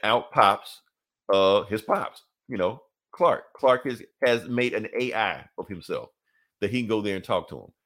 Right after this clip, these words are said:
So he's like, "Look, you can ask me anything you want. Man, I only got two questions to ask you.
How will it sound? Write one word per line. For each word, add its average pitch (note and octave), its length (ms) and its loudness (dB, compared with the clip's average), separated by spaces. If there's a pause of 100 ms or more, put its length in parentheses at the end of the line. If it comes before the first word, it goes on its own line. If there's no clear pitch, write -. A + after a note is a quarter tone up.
(220)
So A2 80 -4
he's B2 180 0
like, G2 200 2
"Look, A2+ 180 0
you A#2+ 120 -8
can A#2 100 -6
ask G2+ 180 -4
me G2 100 -10
anything C3 380 -8
you C3+ 80 -8
want. F#2 300 -6
Man, G#2 140 -6
I F#2+ 60 -4
only A2 180 -4
got E2+ 200 -4
two B2 140 -10
questions G2+ 320 -6
to E2 80 -2
ask - 180 -12
you. A#1+ 140 -20